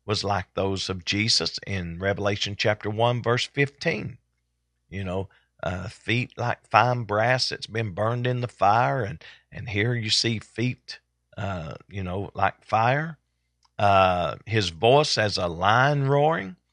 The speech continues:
you know, uh, that's, that's powerful. And, of course, a lion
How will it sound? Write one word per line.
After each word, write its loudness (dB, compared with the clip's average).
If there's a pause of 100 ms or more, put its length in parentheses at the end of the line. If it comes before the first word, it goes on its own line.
(600)
you -10
know, -4 (200)
uh, -6 (160)
that's, -6
that's -2
powerful. -4 (440)
And, -4 (120)
of -12
course, 0 (400)
a -4
lion 2